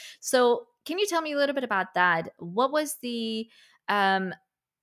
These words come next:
main reason why you chose the framework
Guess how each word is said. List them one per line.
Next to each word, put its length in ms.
main 280
reason 340
why 260
you 380
chose 480
the 100
framework 540